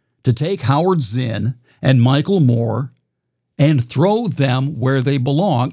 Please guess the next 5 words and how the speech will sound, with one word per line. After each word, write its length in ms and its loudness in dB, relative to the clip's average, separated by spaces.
into 460 0
the 220 0
intellectual 760 0
trash 560 -2
bin. 420 -6